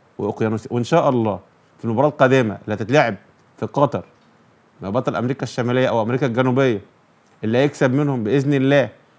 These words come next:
هيلاعب النادي الأهلي، ربنا يكرم والأهلي يكسب، ياخد بطولة تانية، ياخد كاس تاني. يلاعب النهائي مين بقى؟ ريال مدريد، أعظم فريق بقى في الكون رسمي ده كمان. ده بقى بطل العالم،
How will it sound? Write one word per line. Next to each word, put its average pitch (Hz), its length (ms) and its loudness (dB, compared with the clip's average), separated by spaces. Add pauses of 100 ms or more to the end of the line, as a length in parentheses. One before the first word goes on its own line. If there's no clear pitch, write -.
(140)
هيلاعب 120 380 2
النادي 139 240 2
الأهلي، 123 340 -2 (120)
ربنا 123 380 0
يكرم 143 320 2
والأهلي 160 320 4
يكسب، 190 320 2
ياخد 127 260 -2
بطولة 120 260 0
تانية، 104 240 0
ياخد 113 260 -6
كاس 139 180 -2
تاني. 98 320 0 (960)
يلاعب 165 340 6
النهائي 143 400 2
مين 147 180 2
بقى؟ 131 340 4
ريال 127 320 2
مدريد، 98 340 -2 (580)
أعظم 117 340 0
فريق 131 240 -2
بقى 139 220 2
في - 80 -4
الكون 175 440 4
رسمي 156 400 4
ده 113 140 0
كمان. 101 320 -6 (880)
ده 147 120 4
بقى 165 180 6
بطل 160 240 2
العالم، 110 380 2